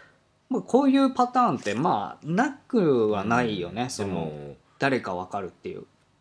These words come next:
Speaker 2: 嬉しいことですよね。
Speaker 1: うん。
Speaker 2: 娘さん、だって先に亡くなられて、なんかいろいろしたかっただろうに、
Speaker 1: うん。
Speaker 2: 話したかっただろうに、それが、なんかその、霊体になってね、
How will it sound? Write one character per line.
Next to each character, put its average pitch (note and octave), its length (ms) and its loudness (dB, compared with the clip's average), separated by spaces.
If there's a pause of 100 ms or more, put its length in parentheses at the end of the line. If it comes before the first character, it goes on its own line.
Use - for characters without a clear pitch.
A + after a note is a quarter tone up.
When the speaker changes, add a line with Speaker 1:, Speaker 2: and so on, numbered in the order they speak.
(120)
Speaker 2:
嬉 G#2 240 -8
し B2+ 320 -4
い F#2 40 -8
こ F#2+ 100 -8
と A2 120 -6
で G#2 100 -2
す E2 160 -10
よ C#2+ 140 -8
ね。 F#2 340 -6 (220)
Speaker 1:
う B2+ 40 -6
ん。 G#2+ 440 -6 (140)
Speaker 2:
娘 G#2+ 380 -10
さ A2+ 220 -6
ん、 A#2+ 140 -6 (420)
だ A#2 60 -14
っ - 40 -20
て F#2 120 -8
先 G2+ 280 -10
に G2+ 120 -6
亡 F2 140 -6
く F#2 100 -14
な F2+ 160 -6
ら F2 100 -4
れ F2 80 -4
て、 F2 480 -4
な F#2 100 -12
ん E2+ 40 -12
か F2 80 -6
い F2 80 -2
ろ F2+ 80 -2
い - 20 -2
ろ F#2 80 -4
し - 80 -14
た G#2 80 -6
か - 120 -6
っ - 40 -6
た E2 100 -8
だ F2 120 -4
ろ F#2 140 -2
う E2+ 40 -4
に、 D2+ 240 -10 (160)
Speaker 1:
う C#3+ 60 -4
ん。 C3+ 100 0
Speaker 2:
話 G2 160 -2
し F2+ 40 -6
た F#2 100 -4
か - 20 -6
っ D#2+ 60 -10
た E2 80 -8
だ E2 40 -4
ろ F2+ 120 -2
う D#2+ 40 -6
に、 D#2 140 -10
そ - 100 -8
れ A#2 120 -2
が、 C3 200 -2 (440)
な A#2+ 80 -6
ん G2+ 40 -6
か F#2 60 -10
そ E2+ 140 -8
の、 D2+ 480 -10
霊 G#2+ 280 -2
体 A2+ 280 0
に A2+ 100 -6
な A2+ 120 -2
っ - 100 -10
て D2 100 -10
ね、 A2 180 -8